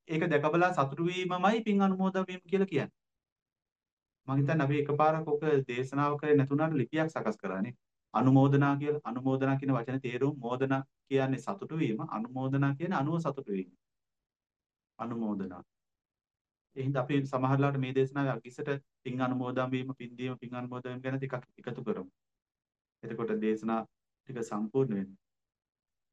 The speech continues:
පැහැදිලි නේද? ඔන්න ඔහොම එකක් තියෙන. ඉතින් අර, අර වතුර වක් කරන එක ඔන්න ඔහොම එකක්.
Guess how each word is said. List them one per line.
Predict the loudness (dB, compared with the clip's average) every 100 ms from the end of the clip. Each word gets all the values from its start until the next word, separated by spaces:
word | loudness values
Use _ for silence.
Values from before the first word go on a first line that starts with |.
| _
පැහැදිලි | -2 0 2 4
නේද? | 4
ඔන්න | 4 4 4
ඔහොම | 4
එකක් | 2 -2 0
තියෙන. | 0 2
ඉතින් | 2 0 0
අර, | -2 -4 -8 _ _ _ _ _
අර | -4 -2 0 0
වතුර | 0 0 4
වක් | 4 2
කරන | -2 -2 0
එක | -2 0 -2 -2 -6 _ _ -4
ඔන්න | 0
ඔහොම | 2 0
එකක්. | 0 -6